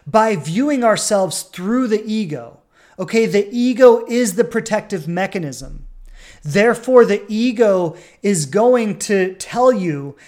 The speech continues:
that you are weak and in need of protection. And when we listen to the ego tell us who we are, we are going to feel within ourselves that we are fragile, weak,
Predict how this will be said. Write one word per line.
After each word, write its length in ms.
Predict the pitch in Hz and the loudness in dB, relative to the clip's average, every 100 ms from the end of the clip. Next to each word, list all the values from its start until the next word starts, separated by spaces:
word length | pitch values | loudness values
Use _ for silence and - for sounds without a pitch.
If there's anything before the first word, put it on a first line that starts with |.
| _ | _
that 200 | 180 233 | -8 -6
you 200 | 175 220 | -2 2
are 160 | 208 175 | 4 2
weak 540 | 156 208 240 240 - | -2 -2 -2 -4 -12
and 200 | 202 202 | -6 -4
in 200 | 196 185 | -4 -4
need 240 | 185 220 233 | -2 0 0
of 160 | 226 | 0
protection. 800 | - 190 196 208 - - 120 120 _ _ - - _ | -4 -8 -4 -4 -6 -8 -12 -18 _ _ -20 -20 _
And 200 | 214 220 | -4 0
when 140 | 233 | 0
we 120 | 226 | -2
listen 480 | 208 208 247 - 311 | -2 -2 -2 0 -4
to 120 | 254 254 | -4 -2
the 160 | 226 233 | -2 0
ego 580 | 247 226 175 160 156 - - _ | -2 0 0 -2 -4 -8 -20 _
tell 320 | - 220 254 | -6 0 4
us 340 | 240 - - - | 4 2 -8 -14
who 360 | - 226 240 | -8 -2 -2
we 280 | 226 208 190 | -2 -4 -4
are, 580 | - 190 185 127 139 139 _ _ _ _ _ _ _ _ _ _ _ _ _ _ | -2 0 0 -2 -12 -20 _ _ _ _ _ _ _ _ _ _ _ _ _ _
we 240 | 151 226 | -2 4
are 100 | 262 | 4
going 340 | 196 220 220 - | 4 0 -2 -4
to 160 | 190 | -6
feel 500 | - - 202 240 254 | -8 -8 0 6 6
within 300 | 254 233 214 | 6 -2 -2
ourselves 760 | 202 190 - 226 165 151 - - - _ - | -2 -4 0 2 2 0 -6 -18 -20 _ -8
that 160 | 180 | -6
we 120 | 170 170 | -2 -2
are 60 | |
fragile, 560 | 160 170 165 185 220 190 | -2 -2 0 0 0 0
weak, 380 | 151 170 190 | -2 -6 -8